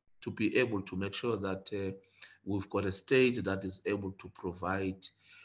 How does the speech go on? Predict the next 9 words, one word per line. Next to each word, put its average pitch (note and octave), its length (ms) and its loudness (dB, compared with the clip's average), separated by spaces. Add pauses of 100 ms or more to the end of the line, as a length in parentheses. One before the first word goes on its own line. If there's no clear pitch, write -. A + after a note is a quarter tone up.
(160)
uh, - 60 -8
mostly, G2 680 2
uh, F#2 60 2
it's, F2 360 0
uh, F2+ 240 0
the, F2+ 300 -2
the F2 100 -6
social G2 440 -2
needs, G2+ 480 -2